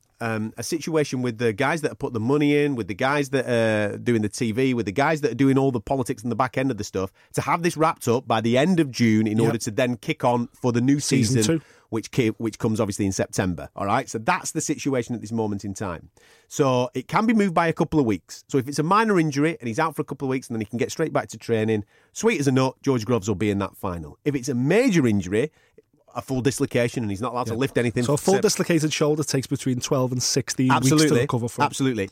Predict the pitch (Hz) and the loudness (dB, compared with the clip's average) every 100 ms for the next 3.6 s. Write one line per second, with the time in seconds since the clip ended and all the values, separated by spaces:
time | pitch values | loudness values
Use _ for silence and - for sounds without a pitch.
0 | _ 127 123 143 120 139 123 92 - _ | _ -4 0 0 0 0 0 -2 -6 _
1 | _ 143 131 143 139 156 151 139 131 127 | _ 0 4 4 4 4 2 2 4 4
2 | 123 - 120 107 95 98 110 104 98 104 | 0 0 0 0 -2 -4 -6 -6 -4 0
3 | 131 131 113 101 92 95 | 0 0 0 -2 -2 -4